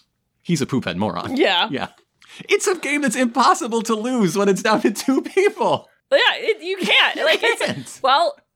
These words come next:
Speaker 2: once we get down to three, like, you gotta, you gotta guess, or it's just that the, the murderer wins.
Speaker 1: Yeah.
Speaker 2: The end.
Speaker 1: The win condition should be you get to the last two.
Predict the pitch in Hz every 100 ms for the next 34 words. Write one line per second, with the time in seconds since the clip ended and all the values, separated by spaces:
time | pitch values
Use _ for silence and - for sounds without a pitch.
0 | _ _ 226 247 302 311 320 311 285 277
1 | 277 247 - 311 311 240 214 220 214 233
2 | 233 262 262 240 226 220 233 277 294 254
3 | 294 302 - 240 233 233 - 247 - -
4 | - 240 233 - 220 202 190 - 202 233
5 | 285 269 233 208 277 233 196 196 - -
6 | - 440 392 - - - _ _ _ 277
7 | 285 233 247 202 175 - - - _ _
8 | - 151 226 190 247 240 208 190 202 202
9 | 202 - 202 208 151 170 214 143 95 -
10 | - 156 151 170 170 156 147 135 120 -
11 | - 170 113